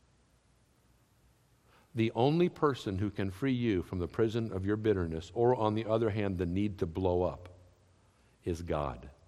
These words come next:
Ultimately, the only way to successfully deal with your anger at another person is to grant forgiveness, and in doing so, you are turning the person over to God, because God is the only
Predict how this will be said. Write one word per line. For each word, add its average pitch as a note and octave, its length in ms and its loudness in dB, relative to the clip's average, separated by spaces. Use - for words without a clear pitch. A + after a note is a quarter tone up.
Ultimately, C#3 640 4
the A2+ 200 0
only D3+ 320 2
way D3 160 2
to C3+ 100 2
successfully C3 760 -2
deal G#2 240 0
with C3 200 0
your C#3+ 160 -2
anger A2+ 320 0
at F#2+ 140 -2
another F#2 240 -2
person G2+ 420 -4
is F2+ 140 -8
to F#2+ 120 -4
grant G2+ 280 -2
forgiveness, G2+ 640 -4
and G#2 180 0
in F#2+ 220 0
doing D#3+ 340 4
so, G2 400 0
you A2 160 4
are G#2+ 100 8
turning D#3+ 640 4
the B2 80 -2
person B2+ 580 -2
over A2+ 460 2
to - 120 -6
God, E2 440 0
because F#2 280 -4
God A#2+ 300 6
is G#2+ 120 0
the G#2+ 180 -2
only A#2 480 2